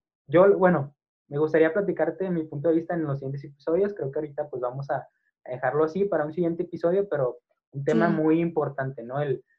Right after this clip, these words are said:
Speaker 1: el, los dis-, diseñadores no titulados y los diseña-, diseñadores sí titulados, ¿no? Esta batalla que
Speaker 2: Y tengo muchas cosas que decir acerca de ese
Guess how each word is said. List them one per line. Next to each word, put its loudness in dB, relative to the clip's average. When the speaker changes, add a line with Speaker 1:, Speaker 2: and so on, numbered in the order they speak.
Speaker 1:
el, -12
los -10
dis-, -10
diseñadores 0
no -2
titulados 2
y -14
los -4
diseña-, -10
diseñadores -2
sí -10
titulados, -4
¿no? -14
Esta -4
batalla -2
que -14
Speaker 2:
Y -4
tengo 2
muchas 2
cosas 0
que 4
decir -4
acerca -6
de -2
ese -8